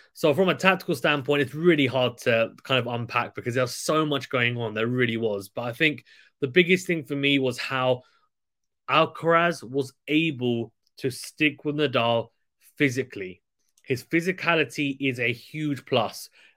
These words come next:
Alcaraz, though, has so many different layers and dynamics to his games. We're gonna go into that and also, of course, talk a bit about Nadal as well. He, of course, did some good things, as he always will do because he is a legend of the game. But Alcaraz's physicality, incredible. And there are a lot of longer exchanges where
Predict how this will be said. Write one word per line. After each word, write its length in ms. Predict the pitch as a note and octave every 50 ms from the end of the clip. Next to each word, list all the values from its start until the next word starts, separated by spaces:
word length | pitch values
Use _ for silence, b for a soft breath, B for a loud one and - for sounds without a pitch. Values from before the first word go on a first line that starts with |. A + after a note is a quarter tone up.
| b b -
Alcaraz, 460 | D3 D#3+ E3+ - - - F3+ F3 D3+
though, 140 | B2+ D3+ C3+
has 260 | A#2+ - C3 B2 -
so 220 | - - F3 E3+
many 180 | F3+ F#3 F#3+ F#3
different 380 | D3+ - D#3+ - - E3+ D#3 B2+
layers 500 | C#3+ C#3 C#3 D3 D3 D3+ D3+ D3 B2+ B2
and 120 | C#3 C3+ B2+
dynamics 480 | B2+ B2 A#2+ B2 B2+ B2+ B2 A#2+ - -
to 80 | -
his 120 | A#2+ A2+ G#2
games. 320 | - C3 C#3 C#3+ B2+ -
We're 60 | B2+
gonna 140 | B2 B2+ B2
go 180 | A#2 B2+ B2 A#2+
into 240 | B2+ C3 B2 B2+ B2
that 160 | A#2 A2+ A2+
and 60 | A#2+
also, 220 | C3 B2+ A#2+ -
of 100 | A#2+ A2
course, 220 | - C#3+ C3 B2 -
talk 160 | C3+ A#2+ -
a 40 | -
bit 120 | A2+ - - _ _ _ _
about 280 | - B2+ B2 A#2+ A2+ A2+
Nadal 320 | A2 G#2+ A#2 A2+ A2+ A2
as 100 | A2 G#2
well. 240 | A2+ A#2 A#2+ C3+ B2+ B B B B B
He, 100 | - F#3+
of 80 | F#3
course, 220 | - G#3+ G3 D#3 -
did 180 | - C3+ -
some 160 | - C3 B2
good 180 | A#2 C#3 B2+ B2+
things, 240 | - C3 A2+ A2 - -
as 240 | B2 C3+ D#3 C#3 B2
he 140 | - D#3 -
always 340 | D3 C#3 C3+ C3+ C3 A#2+
will 220 | A#2 B2 B2+ C3 B2+
do 120 | A#2+ B2
because 280 | A#2 A#2 - C3 B2 -
he 120 | B2+ B2
is 100 | A#2+ A2
a 20 | A2+
legend 320 | A2+ A2+ A2 A2 G#2+ G#2+
of 40 | G2+
the 60 | G2+
game. 280 | F#2+ G2 F#2 F2+ F2 - _ _ _ _ _ _ _ _ _ _ _ _ _ _ _ _ _ _ _ -
But 140 | C3+ C#3
Alcaraz's 640 | C3+ D3 E3+ F3+ F#3 - F#3+ F3 F3 D#3+ D#3 C3+ -
physicality, 640 | - D#3 C3+ C3+ B2+ - C#3 C#3 C3+ B2+ - C#3 B2+
incredible. 560 | B2 A2+ - - C3+ C3+ C3 B2+ A#2 A2+ A2+
And 100 | A2 A#2
there 60 | A#2+
are 80 | A#2+ A#2+
a 20 |
lot 300 | A#2 A#2 A#2+ C3 D3+ D#3+
of 140 | E3+ D#3+ C#3 -
longer 400 | A#2 A#2+ B2+ C#3 D3 C#3+ C3+ C#3
exchanges 640 | B2+ B2 - - D3 C#3 C#3 C3+ A#2+ A2 A2 G#2+ A2
where 300 | A2 A#2+ A#2 A#2 A2+ A#2